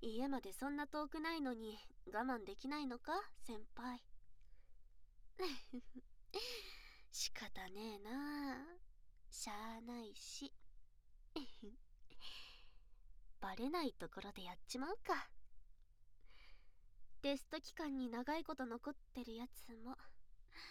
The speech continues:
少なそうだしな。<laughs> 旧校舎のトイレでも行くか。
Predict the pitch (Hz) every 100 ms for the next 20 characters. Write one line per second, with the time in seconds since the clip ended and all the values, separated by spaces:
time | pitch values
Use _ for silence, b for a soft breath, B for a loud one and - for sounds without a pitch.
0 | B B B B - - - 190 196 254
1 | 269 240 - 240 302 - - - - -
2 | - - - - - - 294 240 247 -
3 | - - - B B B B B - -
4 | _ - - 285 277 311 320 254 208 233
5 | 262 240 392 370 381 - - 403 339